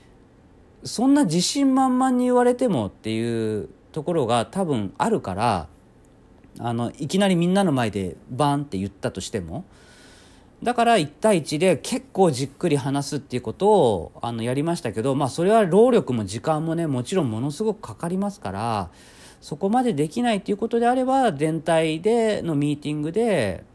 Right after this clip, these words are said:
うん、話したり、意見をちょっとね、みんなから聞いてみたりね、うん、こういうエビの、あの、かい-、エビのっていうか、まあ、工場があってとか。で、そのエビの工場も、いや、あるし、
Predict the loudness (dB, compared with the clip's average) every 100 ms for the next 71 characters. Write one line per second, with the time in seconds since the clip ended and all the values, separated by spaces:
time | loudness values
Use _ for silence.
0 | -20 -16 -14 -14 -16 -20 -20 -12 -6 -4
1 | -4 -4 -4 -4 -8 -6 -2 -2 -2 -6
2 | -8 -8 -8 -2 -2 -2 -2 -2 -2 -2
3 | -2 -4 -8 -20 -20 -20 -20 -20 -20 -20
4 | -8 -6 -4 -2 -2 -2 -6 -6 -10 -10
5 | -12 -12 -10 -10 -4 0 2 2 2 0
6 | -4 -14 _ -20 -6 -4 -2 -2 -2 -2
7 | -6 -20 -20 -20 -20 -20 -10 -8 -6 -6
8 | -6 -8 -6 -4 -4 -4 -6 -2 -4 -4
9 | -2 -2 0 -2 -4 0 0 2 2 2
10 | -2 -4 -8 -8 -8 -16 -10 -4 -4 -2
11 | -2 0 0 -2 0 2 4 4 2 2
12 | 0 0 -2 -2 0 0 -2 -4 -2 -2